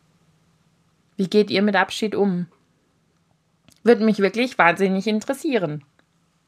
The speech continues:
Ja. Insofern würde ich mich freuen, wenn ihr mir das schreibt. Entweder könnt ihr mir das, äh, unter dem Blog schreiben oder ihr könnt mir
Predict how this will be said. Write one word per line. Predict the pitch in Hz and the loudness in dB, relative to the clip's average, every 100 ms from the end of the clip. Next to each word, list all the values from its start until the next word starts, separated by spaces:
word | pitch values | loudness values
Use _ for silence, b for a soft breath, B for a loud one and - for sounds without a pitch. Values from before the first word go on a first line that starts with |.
| _ - | _ -10
Ja. | 180 165 143 - _ _ - B B B B B | -4 -4 -4 -10 _ _ -20 B B B B B
Insofern | 175 170 254 254 185 202 269 - _ _ _ - | -4 2 2 4 4 4 0 -4 _ _ _ 0
würde | |
ich | 214 | 2
mich | 208 202 | 2 -2
freuen, | - 220 190 214 311 - | 2 4 4 0 -4 -8
wenn | 214 208 | -2 2
ihr | 208 | 2
mir | 190 | 2
das | 175 170 | 0 -2
schreibt. | - - 220 180 240 - - _ _ _ | -4 0 2 0 -2 -10 -20 _ _ _
Entweder | 339 185 185 185 | -4 0 4 2
könnt | 190 185 | 2 -2
ihr | 180 | -2
mir | 165 | 0
das, | 165 - | -2 -4
äh, | - 160 160 - | -6 -6 -6 -8
unter | 160 | -6
dem | 160 175 | -6 -2
Blog | 202 - | -2 0
schreiben | - 214 214 190 | 2 4 4 2
oder | 170 170 | -4 -4
ihr | 165 | -6
könnt | - 160 | -8 -10
mir | 160 160 | -8 -8